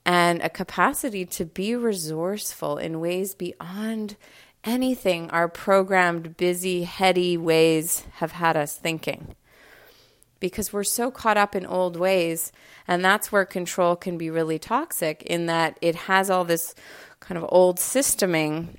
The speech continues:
old systems programmed, and it wants us to function according to said programming, and yet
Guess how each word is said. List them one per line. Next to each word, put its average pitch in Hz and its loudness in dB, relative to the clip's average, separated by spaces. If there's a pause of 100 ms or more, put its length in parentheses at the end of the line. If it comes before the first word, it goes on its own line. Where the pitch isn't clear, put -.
old 185 6
systems 170 0 (160)
programmed, 175 4 (1120)
and 175 2
it - -2
wants 185 2
us 175 2
to 165 -2
function 165 -2
according 160 0
to 156 -2
said 151 0
programming, 160 0
and 156 -2
yet 156 -2